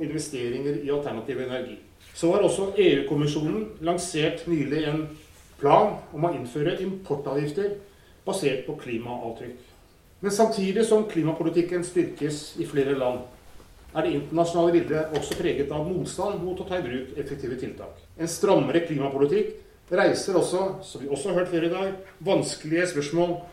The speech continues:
om byrdefordelingen, ikke minst mellom modne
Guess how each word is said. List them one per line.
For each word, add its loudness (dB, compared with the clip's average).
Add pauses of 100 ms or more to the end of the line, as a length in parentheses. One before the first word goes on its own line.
(240)
om -2
byrdefordelingen, 2 (500)
ikke -2
minst 0 (420)
mellom 2 (100)
modne 0